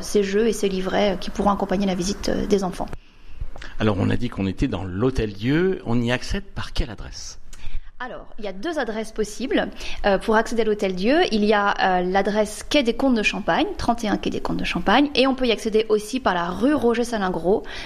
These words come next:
Speaker 1: euh, aux deux rue Roger Salingro. Et voilà, les, les deux adresses amènent toutes les deux à l'accueil. Euh, voilà, on peut venir en, en train, en voiture, euh, en bus, euh, à pied, à vélo, euh, voilà, tout est, tout est possible.
Speaker 2: Et les horaires ?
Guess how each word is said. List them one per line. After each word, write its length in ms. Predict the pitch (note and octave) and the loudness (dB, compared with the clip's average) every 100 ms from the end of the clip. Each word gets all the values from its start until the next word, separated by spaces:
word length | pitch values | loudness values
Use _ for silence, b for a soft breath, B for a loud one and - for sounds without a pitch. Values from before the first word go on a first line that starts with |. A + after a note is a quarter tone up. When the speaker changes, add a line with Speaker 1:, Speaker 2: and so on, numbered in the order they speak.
| B | B
Speaker 1:
euh, 100 | F#3 | 2
aux 140 | E3 F#3 | 4 2
deux 320 | F3 A3+ C4 | 2 4 4
rue 200 | G3+ G#3+ | 2 0
Roger 240 | G3+ G3 | 0 -2
Salingro. 560 | A3+ G3 F3+ E3 F#3+ A3+ | -2 -2 -2 2 2 4
Et 60 | F#3+ | 2
voilà, 220 | F3 - | 0 2
les, 160 | F3+ | 0
les 140 | G3+ F#3+ | 2 2
deux 240 | F3+ C4 | 2 4
adresses 420 | A3+ G3+ G#3 B3 - | 2 2 -2 -2 -2
amènent 420 | A3 A3 A3 B3+ B3+ - | 0 2 4 2 0 -4
toutes 180 | D4+ - | -4 0
les 100 | A#3 | 2
deux 140 | A3+ A#3 | 2 2
à 60 | A#3+ | 0
l'accueil. 440 | G3+ - F3 C#3 B B B B B F#3 | 0 -4 -2 -2 B B B B B 4
Euh, 300 | F3+ E3+ F3 | 4 2 2
voilà, 160 | F3 | 2
on 60 | G#3 | 2
peut 100 | G#3+ | 0
venir 400 | G3 G3 G3 E3 B B B B | 0 0 -2 -4 B B B B
en, 80 | F3+ | 2
en 300 | F3 - E3 | 2 2 0
train, 560 | - G3 A3 B3 C4 | 0 4 6 6 4
en 80 | G#3+ | 2
voiture, 840 | F3+ - - A3+ C4 C4+ C#4 A#3+ G#3 | 0 -2 2 4 4 6 4 4 2
euh, 180 | F#3 - | 2 2
en 140 | F#3 | 2
bus, 440 | F#3 A#3+ D#4 - D#4+ D#4 B B | 2 2 2 2 -2 -2 B B
euh, 100 | F#3 - | 2 4
à 80 | F#3+ | 0
pied, 280 | - F#3+ | -2 -2
à 80 | G#3+ | -2
vélo, 440 | E3+ D3+ D#3+ G3+ - | -2 -4 -2 -2 -4
euh, 60 | |
voilà, 180 | - - - | -6 -8 -4
tout 240 | B3 B3 | -2 0
est, 100 | G3+ - | 0 0
tout 180 | C4+ | 2
est 40 | A3 | 2
possible. 380 | - - - - - B B B B B B - | -2 -8 -6 -2 -2 B B B B B B 0
Speaker 2:
Et 80 | |
les 200 | D3 C#3 | 2 2
horaires ? 340 | A#2 G#2+ G2+ | 2 0 0